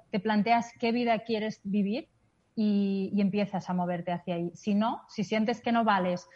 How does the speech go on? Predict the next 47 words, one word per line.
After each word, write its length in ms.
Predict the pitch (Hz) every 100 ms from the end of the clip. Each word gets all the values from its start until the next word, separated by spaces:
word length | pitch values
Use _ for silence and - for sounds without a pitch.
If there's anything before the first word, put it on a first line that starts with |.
| _
si 160 | - 208
te 140 | 220
comparas 480 | 214 190 214 247 247
constantemente 800 | - 240 - 240 233 226 226 240
con 160 | 233 214
los 120 | 202
demás, 480 | 208 214 254 294 -
que 280 | 220 208 208
piensas 340 | 214 214 240 226
que 80 | 208
siempre 300 | 214 208 226
son 160 | 233
mejores 400 | 220 - 214 240
que 140 | - 185
tú 280 | 196 180 - - _
y 160 | 220 220
sientes 500 | 233 226 220 247 240
y 60 |
llegas 260 | 220 220 226
a 60 | 233
la 100 | 226
conclusión 500 | 208 214 202 233 226
de 100 | 185
que 100 | 190
no 140 | 208
mereces 640 | 226 214 220 - 214 339 - _ _ _
tener 240 | 208 202 208
éxito, 500 | 220 - 220 220 220
de 100 | 208
que 100 | 202
no 80 |
mereces 580 | 202 214 208 214 208 - _ _
que 80 | 208
te 100 | 196
pasen 300 | 202 196 208
cosas 320 | 208 196 190
buenas, 500 | 175 233 226 220 214 -
eh, 240 | 220 190 185
ser 200 | - 214
amado, 540 | 196 226 226 214 233 - _ -
entonces 360 | 175 208 240
eso 180 | 226 254
evidentemente 720 | 247 233 220 247 233 226 254
te 100 | 208
va 280 | 208 202 247 -
a 120 | 214
condicionar. 720 | 226 208 202 - 180 170 151